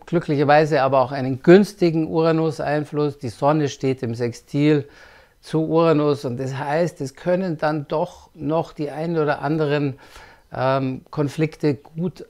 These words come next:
ausgehen. Es können Auswege aus Krisen gefunden werden.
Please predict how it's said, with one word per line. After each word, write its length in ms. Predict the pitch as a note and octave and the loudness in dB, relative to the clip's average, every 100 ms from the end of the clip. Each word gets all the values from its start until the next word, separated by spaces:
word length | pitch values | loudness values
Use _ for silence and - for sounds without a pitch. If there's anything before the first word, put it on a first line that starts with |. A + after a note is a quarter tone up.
| - | -10
ausgehen. 640 | D3 E3+ E3+ - D3+ D#3+ | -2 0 -2 -4 -2 -2
Es 140 | D3 C3+ | -2 -4
können 460 | - D3+ D3+ C#3+ | -4 0 0 -2
Auswege 680 | B2+ C3+ D3+ D3+ C#3+ C#3+ C3+ | -4 0 0 0 -2 0 -2
aus 160 | B2+ B2+ | -4 -8
Krisen 460 | - D3 C#3+ C#3 | -6 -4 -2 -4
gefunden 640 | A#2 B2 C3 D3+ C#3 B2 A2+ | -6 -8 -4 -2 -2 -4 0
werden. 400 | D3+ F3+ F#3 | 2 2 0